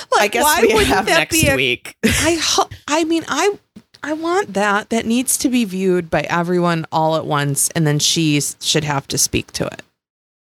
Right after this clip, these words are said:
Speaker 2: But he said that she, yeah, you, everyone, if you didn't catch that moment, I'm going to go back and I'm gonna, I'm gonna put it on our stories, um, today. So, because it was, it was so, it was, it was jarring to me, truly. I,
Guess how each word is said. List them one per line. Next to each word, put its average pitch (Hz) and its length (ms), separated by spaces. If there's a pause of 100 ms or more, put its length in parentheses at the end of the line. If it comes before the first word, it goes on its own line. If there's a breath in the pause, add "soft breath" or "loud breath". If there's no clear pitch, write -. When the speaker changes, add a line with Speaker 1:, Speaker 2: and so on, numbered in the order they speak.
(600)
Speaker 2:
But 190 220
he 240 220
said 185 420 (140)
that 160 200
she, 170 560
yeah, 131 300
you, 170 240
everyone, 214 680
if 165 200
you - 60
didn't 196 180
catch 165 260
that 147 160
moment, 139 260
I'm 151 120
going 165 200
to 160 60
go 156 100
back 123 300
and 131 80
I'm 123 40
gonna, 120 320
I'm 131 140
gonna 131 140
put - 120
it 127 40
on 107 160
our 107 120
stories, 104 540 (100)
um, 95 340 (360)
today. 113 360 (200)
So, - 180
because 156 260
it 160 160
was, 147 280 (560)
it 202 100
was 180 160
so, 180 520 (240)
it 175 100
was, 160 320 (140)
it 180 120
was 165 280 (220)
jarring 139 580
to - 160
me, 120 180
truly. 123 500
I, 139 140